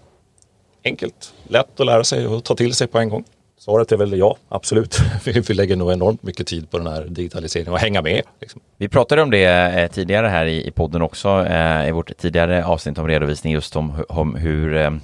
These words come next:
Speaker 2: utvecklingen i redovisningsrollen har sett ut. Alltså från, från ju den klassiska, eh, eh, gammaldags redovisningskonsulten som ju gjorde ax till limpa och man, eh, öppnade skokartongen med alla verifikat och sorterade upp allting och sen har man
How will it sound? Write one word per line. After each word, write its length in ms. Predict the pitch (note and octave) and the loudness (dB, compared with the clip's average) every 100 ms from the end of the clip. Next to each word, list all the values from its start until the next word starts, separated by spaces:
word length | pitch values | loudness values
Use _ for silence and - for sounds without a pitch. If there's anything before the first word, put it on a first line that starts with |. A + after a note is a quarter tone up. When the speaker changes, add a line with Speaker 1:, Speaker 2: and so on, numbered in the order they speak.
| - | -4
Speaker 2:
utvecklingen 800 | G#2 E2+ - G2 - G#2+ F#2+ F2+ | 0 0 0 -2 -2 -6 -2 -2
i 120 | E2 | 0
redovisningsrollen 1200 | G2+ F#2+ E2 E2+ E2 E2+ E2 - E2+ A2+ C3+ A#2 F#2+ | 2 2 0 -6 -6 -8 -8 -6 0 2 4 2 2
har 80 | |
sett 240 | D#2+ E2 - | -2 -4 -6
ut. 200 | A1 - | -8 -8
Alltså 160 | C#2+ | -12
från, 400 | D2+ F#2 F2 E2+ | -6 0 0 -2
från 280 | - F#2+ F2+ | -4 -2 0
ju 100 | F2 | 0
den 260 | E2 D#2+ D#2 - - - - _ - | 0 -2 -6 -12 -20 -20 -20 _ -6
klassiska, 840 | F#2+ G#2 - F#2+ - F2+ D#2+ C#2 | -2 0 -2 -6 0 2 4 2
eh, 400 | E2 F2 E2 D#2+ | 0 -2 -2 -2
eh, 640 | D#2+ D2 - - D#2+ D#2 D#2 | -4 -6 -6 -4 -2 -2 -2
gammaldags 580 | E2 D#2+ E2 F2 - | -2 0 0 -2 0
redovisningskonsulten 1160 | E2+ E2+ D2 D2+ - D2+ - C#2 C#2+ C#2 - C2+ | 2 2 2 -2 -4 -4 -2 0 0 -2 -2 -4
som 220 | - C#2 | -2 0
ju 180 | C2+ C2 - | 0 -2 -2
gjorde 280 | D2 C#2 | -2 0
ax 200 | - - | -2 -4
till 100 | - | -4
limpa 300 | C#2 C2+ - | -4 -4 -2
och 80 | C#2 | 0
man, 260 | C#2 C2+ C2+ - | 0 -2 -6 -10
eh, 300 | D2 D2 C2+ C#2 - | -6 -4 -4 -6 -8
öppnade 360 | - - C#2 C#2 | -10 -4 -2 -2
skokartongen 640 | - C#2 C#2+ D#2 C#2+ C#2+ | -2 -2 0 0 0 -2
med 100 | C#2 | -2
alla 160 | C2+ C2+ | -2 -2
verifikat 640 | C2+ C2+ - C#2 C#2 - | -2 -4 0 2 2 -2
och 100 | C#2 | -6
sorterade 480 | - - C2+ C2+ C2 | -4 -2 0 0 -2
upp 140 | C2 | -4
allting 340 | C2+ C#2 B1+ B1+ | -4 -6 -8 -10
och 120 | A#1+ | -10
sen 140 | D2 | -8
har 60 | B1+ | -6
man 160 | B1+ | -6